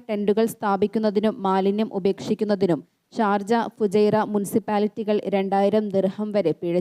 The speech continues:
ചുമത്തും. രണ്ടായിരത്തി ഇരുപത്തിനാലിലെ ഗതാഗത നിയന്ത്രണം അനുസരിച്ച് മഴക്കാലത്ത് താഴ്വരകളിലോ വെള്ളപ്പൊക്ക മേഖലകളിലോ പ്രവേശിച്ചാൽ രണ്ടായിരം ദിർഹം പിഴയും ഇരുപത്തിമൂന്ന്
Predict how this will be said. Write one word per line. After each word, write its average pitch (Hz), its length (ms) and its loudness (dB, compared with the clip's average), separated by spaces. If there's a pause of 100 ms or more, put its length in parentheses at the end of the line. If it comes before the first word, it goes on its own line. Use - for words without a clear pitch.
ചുമത്തും. 180 380 -2 (680)
രണ്ടായിരത്തി 269 560 2 (120)
ഇരുപത്തിനാലിലെ 247 760 2 (100)
ഗതാഗത 208 560 2
നിയന്ത്രണം 208 480 0 (100)
അനുസരിച്ച് 190 540 0 (140)
മഴക്കാലത്ത് 214 640 0 (160)
താഴ്വരകളിലോ 214 760 2 (120)
വെള്ളപ്പൊക്ക 196 560 2
മേഖലകളിലോ 208 760 0
പ്രവേശിച്ചാൽ 190 640 -2 (420)
രണ്ടായിരം 208 580 2
ദിർഹം 208 380 0
പിഴയും 196 460 2
ഇരുപത്തിമൂന്ന് 214 640 0